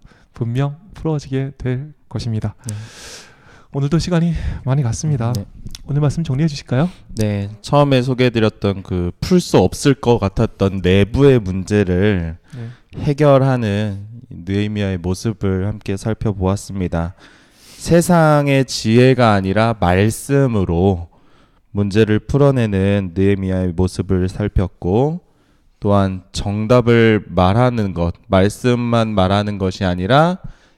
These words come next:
Speaker 2: 행동으로 나서는 느헤미야의 모습도 함께 살펴보았습니다.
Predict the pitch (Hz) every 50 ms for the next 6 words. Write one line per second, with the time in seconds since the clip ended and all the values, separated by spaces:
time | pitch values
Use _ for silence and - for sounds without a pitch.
0 | _ _ - - - 185 190 190 190 202 196 190 180 156 127 107 98 95 98 95
1 | 92 85 87 92 - _ _ _ _ _ _ _ _ 98 92 92 90 120 117 113
2 | 104 98 90 90 92 98 95 90 95 101 95 98 98 104 104 104 101 101 98 95
3 | 95 90 87 87 85 - 98 - _ _ - 139 156 175 175 - - 160 151 -
4 | - 143 127 - 131 127 - - 127 110 104 95 95 - - 90 85 82 - -
5 | 80 80